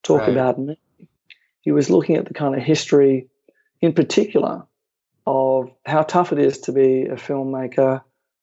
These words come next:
Speaker 1: and what Griffith's legacy was. And, yeah, and, you know, the anecdote about, you know, the hubris of the myth of Icarus and Kubrick's particular spin on that, I think, really is, you know, like, his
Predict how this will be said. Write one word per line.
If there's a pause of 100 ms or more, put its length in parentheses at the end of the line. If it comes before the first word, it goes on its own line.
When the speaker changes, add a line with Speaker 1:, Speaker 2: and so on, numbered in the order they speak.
(120)
Speaker 1:
and
what
Griffith's
legacy
was. (840)
And,
yeah,
and,
you
know,
the
anecdote (120)
about, (500)
you
know,
the
hubris
of (240)
the
myth
of
Icarus (340)
and
Kubrick's
particular
spin
on
that,
I
think, (720)
really
is, (560)
you
know,
like,
his